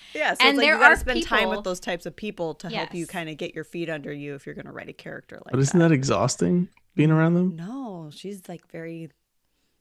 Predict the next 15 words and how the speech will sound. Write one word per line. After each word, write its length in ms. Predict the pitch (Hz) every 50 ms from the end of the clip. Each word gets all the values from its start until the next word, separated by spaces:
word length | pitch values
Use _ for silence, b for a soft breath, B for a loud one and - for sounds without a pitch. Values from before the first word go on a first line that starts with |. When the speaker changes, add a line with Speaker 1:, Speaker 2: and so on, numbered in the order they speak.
| _ _ _ _ -
Speaker 1:
I 40 | 156
don't 120 | 151 156
know. 120 | 175 170 -
It's 100 | 151 -
hard 220 | - 156 151 143
to, 160 | - 156 147 139 _ _ -
it's 120 | 170 -
hard 140 | - 190 180
to 60 | 180
explain. 280 | 170 - - 190 170 160
There's 180 | 196 208 208 190
a 60 | 208
level. 340 | 202 208 202 190 - 156 143
There 180 | - 220 240
are 40 | 254